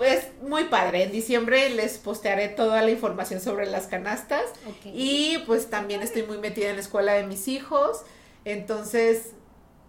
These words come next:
Speaker 1: de todo.
Speaker 2: La haces de
Speaker 1: <laughs> De
Speaker 2: todo,
Speaker 1: todo un
Speaker 2: amiga.
Speaker 1: poco.
Speaker 2: Qué impresionante.
Speaker 1: Y tú,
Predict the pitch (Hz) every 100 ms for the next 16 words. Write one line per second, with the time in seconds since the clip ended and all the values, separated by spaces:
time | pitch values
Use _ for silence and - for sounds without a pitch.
0 | - 185 185 185 151 165 - - _ 254
1 | 349 440 - 254 254 254 349 269 240 277
2 | 247 233 240 226 226 180 - - - -
3 | 320 - 320 254 269 285 277 311 311 277
4 | 233 233 247 240 - - - - - -
5 | - 277 254 349